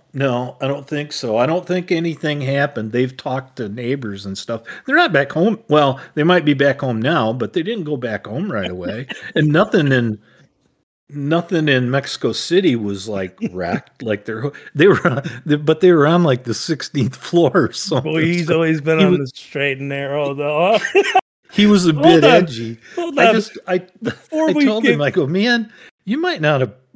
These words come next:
Speaker 1: make any, <laughs> might not wanna make any travel
Speaker 2: No
Speaker 1: plans
Speaker 2: shit.
Speaker 1: again."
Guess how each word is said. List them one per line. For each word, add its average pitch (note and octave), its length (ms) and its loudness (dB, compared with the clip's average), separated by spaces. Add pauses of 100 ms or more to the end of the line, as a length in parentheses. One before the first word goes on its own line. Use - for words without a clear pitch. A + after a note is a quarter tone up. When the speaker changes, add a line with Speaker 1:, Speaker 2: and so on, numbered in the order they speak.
Speaker 1:
make D3+ 360 -4
any, B2+ 360 -4
<laughs> - 100 -10
might E3+ 380 -4
not D#3 160 -6
wanna C#3 180 -4
make C3 320 -4
any B2+ 160 -4
travel - 600 -10
Speaker 2:
No G#3 180 -4
Speaker 1:
plans A#3+ 160 0 (100)
Speaker 2:
shit. - 160 -8
Speaker 1:
again." C4+ 440 0